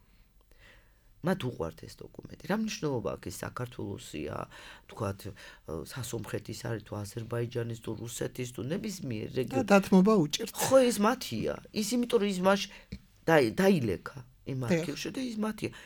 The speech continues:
Speaker 1: მე მათ ვერაფერს ვერ ვეტყვი. პირიქით, ისინი მე მიყვარს, მაგრამ, ხო, მიცით, ყველას თავისი უნდა და რატომღაც ესეთ მომენტი. მაგრამ მეც, რომ მქონდეს, თქვათ, სიტყვაზე სხვა ქვეყნის ისტორიული მონაცემი,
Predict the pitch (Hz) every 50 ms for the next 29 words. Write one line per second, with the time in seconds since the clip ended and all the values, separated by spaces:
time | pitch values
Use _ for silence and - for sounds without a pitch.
0 | - - _ 226 202 165 147 143 143 - 123 123 123 135 135 - 139 127 - -
1 | - 107 104 101 104 104 - - - - 196 202 143 - - - - - 127 -
2 | 131 120 110 104 101 104 104 120 147 - - - 196 220 214 - - - - -
3 | - - - - - 165 160 185 208 202 185 - 202 190 165 165 165 165 156 123
4 | - - - - - - - _ - 156 170 175 170 - 160 151 127 127 131 -
5 | - - 131 127 123 123 123 123 151 160 160 156 220 240 240 233 - - - -
6 | - - - 151 151 151 - - 151 147 151 170 165 165 - 151 139 - - -
7 | 139 131 120 117 120 - 135 135 139 151 147 208 226 214 185 175 180 170 143 147
8 | - - - - - - - _ 135 147 147 151 151 - 208 165 120 113 123 -
9 | - - - 135 120 123 - - - - 127 - - - 139 127 117 123 113 113
10 | - - - - - - - - - 170 165 156 135 160 - - 147 139 147 -
11 | 135 131 120 120 - - 131 123 - - - 147 151 135 123 120 120 120 127 127
12 | 131 139 147 156 151 - - 185 196 214 226